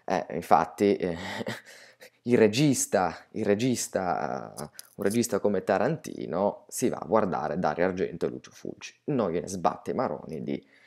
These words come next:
eh, De Sica, Michel Hunziker e tutti sti attoruncoli e registuncoli qua. Per cui il primo vanto di, di Dario Argento è proprio, proprio questo, quello di aver portato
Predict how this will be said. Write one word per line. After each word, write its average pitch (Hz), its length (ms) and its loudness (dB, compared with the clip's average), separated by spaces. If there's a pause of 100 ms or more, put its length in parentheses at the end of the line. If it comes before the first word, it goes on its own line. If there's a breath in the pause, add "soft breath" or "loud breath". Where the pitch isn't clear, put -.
(200 soft breath)
eh, - 380 -6 (440 soft breath)
De 123 160 6
Sica, 104 800 4
Michel 101 360 0
Hunziker 92 520 0
e 90 80 -2
tutti 82 280 -8
sti 82 360 -6 (320 soft breath)
attoruncoli 95 760 2
e 90 60 2
registuncoli 85 760 -2
qua. - 240 -6 (340 loud breath)
Per 247 180 10
cui 120 540 6
il 92 200 2
primo 131 360 0
vanto 85 480 2
di, 78 360 -6
di 82 120 -4
Dario 90 260 2
Argento 85 420 -2
è 73 40 -10
proprio, 80 560 -8
proprio - 300 -12
questo, 92 480 0
quello - 180 -10
di 80 80 -6
aver 76 240 -4
portato 78 800 -2